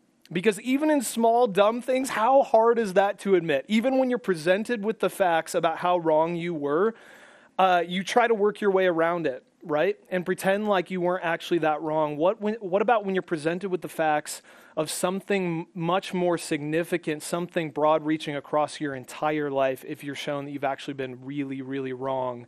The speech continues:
Are you willing to actually admit that when the stakes are really high? And so Ecclesiastes five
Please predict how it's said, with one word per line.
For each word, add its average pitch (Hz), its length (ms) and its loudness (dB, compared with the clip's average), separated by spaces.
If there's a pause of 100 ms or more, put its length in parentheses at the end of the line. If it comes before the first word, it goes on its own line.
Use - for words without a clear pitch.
(480)
Are 170 240 2
you 180 280 -2
willing 147 500 -2
to - 180 -6
actually 139 440 -6
admit 131 560 -8
that 135 280 -2
when 139 180 -10
the 135 80 -10
stakes - 680 -4 (540)
are 147 200 2
really 139 340 -4
high? 131 360 -4
And 135 180 -8
so 170 120 -2
Ecclesiastes 214 760 0
five 139 640 0